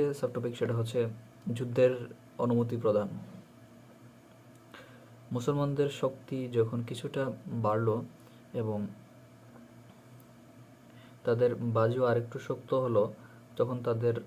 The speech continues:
যুদ্ধের অনুমতি দেওয়া হলো। কিন্তু এ কেবল অনুমতিই ছিল, একে তাদের উপর ফরজ করা হয়নি।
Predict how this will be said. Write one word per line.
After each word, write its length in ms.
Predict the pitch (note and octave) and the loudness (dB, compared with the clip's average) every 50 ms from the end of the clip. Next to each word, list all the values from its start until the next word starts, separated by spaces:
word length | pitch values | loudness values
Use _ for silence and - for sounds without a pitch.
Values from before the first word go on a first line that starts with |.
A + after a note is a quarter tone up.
| - - - - - - - - - - A#2+ A#2+ | -12 -18 -20 -20 -20 -20 -20 -18 -10 -6 -4 0
যুদ্ধের 360 | A#2 A#2 A#2 A2+ A2+ B2+ A#2+ A#2 | 0 0 0 0 2 2 2 4
অনুমতি 380 | A#2 A#2 A#2 A#2 A#2 A#2 A#2 | 4 2 2 2 0 0 -2
দেওয়া 240 | A2+ A2+ A2+ G#2+ G#2+ | 0 0 2 2 0
হলো। 260 | A2 - - B2 D#3+ - - - | -2 -4 -4 -6 -6 -8 -12 -8
কিন্তু 360 | - A#2+ A2+ A2+ A#2 A2+ A#2 A#2 - - - - - - - - - - - - - - - - - | -6 -4 -4 -2 -2 -4 -4 -6 -8 -12 -20 -20 -20 -20 -20 -20 -20 -20 -20 -20 -20 -20 -14 -4 -4
এ 60 | B2 A#2+ | -4 0
কেবল 280 | - C3+ C3 B2+ C3 | 2 2 2 2 2
অনুমতিই 540 | - - B2 B2 B2 B2 A#2+ A#2+ A#2+ C3+ C3 | 2 2 2 2 2 0 0 0 -2 -4 -6
ছিল, 320 | B2+ - - B2+ A2 G#2 G#2 - - - - - - - | -6 -6 -6 -4 -2 -2 -4 -4 -8 -12 -16 -12 -6 -4
একে 280 | A2+ A2+ A2+ - A#2 | -4 -4 0 -2 -2
তাদের 300 | A2+ - A2 A2 A2+ A2 | 0 0 0 0 0 0
উপর 200 | A#2 A2+ - A#2 | 0 0 -2 -2
ফরজ 340 | A#2 - - A2+ A2+ A2+ A2+ | -2 2 4 4 4 4 2
করা 200 | - A#2+ A2+ A2 | 0 0 2 2
হয়নি। 260 | A2+ G#2+ - - - | 0 0 -4 -6 -8